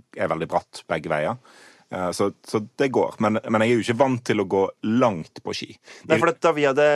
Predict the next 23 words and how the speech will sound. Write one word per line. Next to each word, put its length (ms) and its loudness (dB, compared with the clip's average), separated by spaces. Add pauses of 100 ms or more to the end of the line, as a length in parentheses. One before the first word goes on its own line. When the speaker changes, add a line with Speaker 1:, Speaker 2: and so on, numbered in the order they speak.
Speaker 2:
når 120 -2
vi 120 2
hadde 180 0 (140)
skidag 480 -2
på 160 -2
barne- 800 -6
og 80 -2
ungdomsskolen, 420 -2
så 100 -6
var 140 2
det 80 -4
sånn, 220 -2 (100)
velg 240 -4
den 100 -2
lange 240 0
turen, 360 0 (320)
den 100 -2
var 80 -4
tre 140 -2
og 80 -2
en 60 -6
halv 140 -2
mil. 200 -8